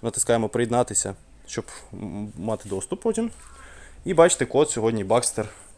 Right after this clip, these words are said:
п'ятдесят дев'ять чотириста сорок п'ять. Я буду ці коди кидати в Telegram-каналі, тому ось обов'язково додавайтеся. І зараз покажу, як це працює. Сюди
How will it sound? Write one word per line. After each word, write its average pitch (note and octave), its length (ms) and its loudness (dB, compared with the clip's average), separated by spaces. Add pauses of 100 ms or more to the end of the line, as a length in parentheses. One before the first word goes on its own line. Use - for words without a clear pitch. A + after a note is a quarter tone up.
(180)
п'ятдесят G2+ 400 -4
дев'ять B2 340 0
чотириста A#2 340 -4
сорок G#2+ 200 -2
п'ять. - 240 -12 (460)
Я C#3 120 8
буду D3+ 200 0
ці B2+ 140 -2
коди B2+ 240 2
кидати A2+ 320 2
в - 20 -10
Telegram-каналі, G#2+ 720 -2
тому A#2 300 -2 (180)
ось - 200 -4
обов'язково A#2 480 0
додавайтеся. D3 560 -2 (440)
І E3 40 -4
зараз E3+ 240 6
покажу, C3+ 260 0
як B2 80 2
це C#3 100 0
працює. G#3 440 -2 (400)
Сюди A2+ 320 -6